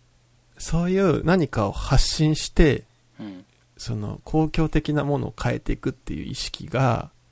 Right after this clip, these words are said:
Speaker 2: うん。ないよね。
Speaker 1: やっぱ必要なん
Speaker 2: うん。
Speaker 1: ですよ。自分が関わってるっていう、自分が作ってるっていうのが必要で。
Speaker 2: うんうん。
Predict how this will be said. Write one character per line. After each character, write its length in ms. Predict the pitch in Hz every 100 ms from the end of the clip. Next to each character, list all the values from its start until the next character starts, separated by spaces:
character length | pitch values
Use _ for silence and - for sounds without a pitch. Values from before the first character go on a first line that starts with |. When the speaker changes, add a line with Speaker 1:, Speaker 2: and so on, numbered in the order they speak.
| -
Speaker 2:
う 60 | 104
ん。 180 | 90 - _ _ _ _ _ _ _ _ _ _ _ _ _ _ -
な 160 | 92
い 80 | 78
よ 80 | -
ね。 180 | 160 208
Speaker 1:
や 100 | 120
っ 80 | -
ぱ 100 | 113
必 300 | - - 151
要 160 | 147
な 120 | 147 123
ん 180 | - - _ _ _ _ _
Speaker 2:
う 40 | 107
ん。 360 | 101 92 90 -
Speaker 1:
で 120 | 110
す 140 | -
よ。 40 | -
自 160 | 139
分 220 | 135 165
が 100 | 156
関 300 | 147 - 143
わ 80 | 143
っ 40 | -
て 200 | - -
る 80 |
っ 240 | - _ -
て 100 | -
い 100 | 73
う、 220 | 50 50 _ _ _ _ _ _ _ _ _ _ - _ _ -
自 140 | 131
分 180 | 123 139
が 120 | 135 -
作 200 | - 165
っ 20 |
て 240 | - -
る 80 | 107
っ 20 | - -
て 100 | 98
い 40 |
う 20 |
の 80 | 87
が 100 | -
必 260 | - - 104
要 140 | 95
で。 200 | - - _ _ - -
Speaker 2:
う 40 | 107
ん 20 |
う 40 |
ん。 360 | 98 - 95